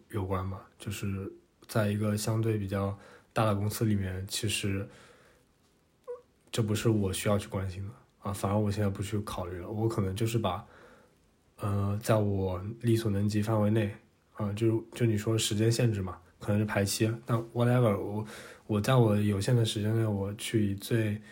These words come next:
相对较高吧，或者最高的标准去交付。然后，呃，至于之后的，呃，研发侧前端怎么去讲，呃，是他们的，他们的事情。呃，如果问我的话，我一定倾向于百分之百还原所有的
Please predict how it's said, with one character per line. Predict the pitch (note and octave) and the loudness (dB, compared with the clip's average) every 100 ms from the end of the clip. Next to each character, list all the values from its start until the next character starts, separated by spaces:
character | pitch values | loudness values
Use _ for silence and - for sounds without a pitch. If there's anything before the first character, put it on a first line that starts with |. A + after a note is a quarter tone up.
| - | -10
相 | - A2+ | 2 4
对 | A#2+ | 6
较 | A2+ G#2+ | 4 4
高 | G#2+ A2 | 4 4
吧， | G2+ | 4
或 | G2 | 0
者 | G#2 | -2
最 | - | 0
高 | G#2+ A2 | 2 4
的 | A2+ | 2
标 | G#2+ G#2+ | 2 0
准 | G2+ | 0
去 | G2+ A2 | -2 -4
交 | G2+ G2 | -4 -4
付。 | G2 G2+ - - - | -6 -10 -12 -18 -8
然 | G2+ | -4
后， | G#2 A#2+ A2+ G#2+ | -2 2 2 2
呃， | - G#2+ | -2 -2
至 | G#2+ A#2+ | 0 2
于 | A2+ G#2+ G#2+ A2+ | 2 2 2 0
之 | - A#2 | 0 4
后 | A#2+ A#2+ | 8 8
的， | G#2+ G#2 G2+ | 6 4 2
呃， | G2+ G2+ | 0 -4
研 | G2 | -4
发 | G2+ A2 | -2 0
侧 | A2+ - G#2+ G#2 | 0 2 2 0
前 | - G#2 | 0 0
端 | G#2+ A#2 | 2 2
怎 | A2 | 0
么 | G2 | -2
去 | - | -4
讲， | A2 F#2+ F#2 - | -6 -6 -8 -8
呃， | G#2+ G2+ G2 G2 G2 - _ _ _ - | -4 -2 -2 -4 -6 -12 _ _ _ -8
是 | - A2+ | 0 0
他 | - A2+ | 2 2
们 | A2 | 2
的， | G#2 G2+ - | 0 -2 -8
他 | - | 0
们 | A2+ | 2
的 | A2 G2+ | 2 0
事 | - | -2
情。 | G2+ - | -8 -6
呃， | G#2+ | -4
如 | G#2+ B2+ | 2 4
果 | A#2 | 6
问 | B2 | 6
我 | B2+ F#2+ | 6 4
的 | |
话， | F#2+ G2+ | 2 0
我 | G2 | 2
一 | |
定 | G2+ A2 | 0 0
倾 | - G#2+ | 2 2
向 | G#2+ G2+ | 2 2
于 | G2 G2+ - | 0 -4 -4
百 | G2 | -4
分 | G2+ | -2
之 | G#2 | -2
百 | A2 | -2
还 | F2+ F#2+ F#2+ | -2 -6 -8
原 | G2 | -12
所 | - - G2 | -10 -2 -2
有 | |
的 | F#2+ | -2